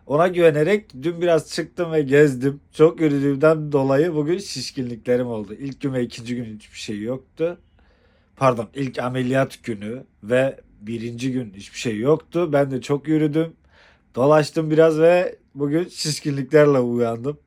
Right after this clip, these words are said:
Çok güzel bir hal aldı. Size bir hafta boyunca günlük şekilde durumu aktaracağım. Durum şöyle.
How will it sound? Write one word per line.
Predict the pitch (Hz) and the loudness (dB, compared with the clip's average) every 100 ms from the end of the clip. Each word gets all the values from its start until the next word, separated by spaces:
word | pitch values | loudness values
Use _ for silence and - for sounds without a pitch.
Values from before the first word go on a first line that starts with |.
| - | -6
Çok | 151 143 | -4 -4
güzel | 127 131 131 | -4 -2 -2
bir | 127 | -2
hal | 127 127 123 | 0 0 0
aldı. | 117 113 120 151 - _ _ | -2 -4 -8 -10 -12 _ _
Size | - 135 156 185 180 _ - | -12 2 4 4 0 _ -4
bir | 135 | 2
hafta | 170 151 - 135 | 4 4 2 0
boyunca | 139 156 156 208 151 | 2 2 4 2 2
günlük | 135 135 143 160 | -6 -6 -4 -6
şekilde | - 147 143 123 117 | -2 -4 -2 -4 -4
durumu | 107 110 107 | -6 -8 -8
aktaracağım. | 110 127 - 151 147 170 175 _ - | -10 -6 0 0 2 0 -2 _ -10
Durum | 120 123 | -8 -8
şöyle. | 110 135 147 151 175 | -6 -4 -2 0 -2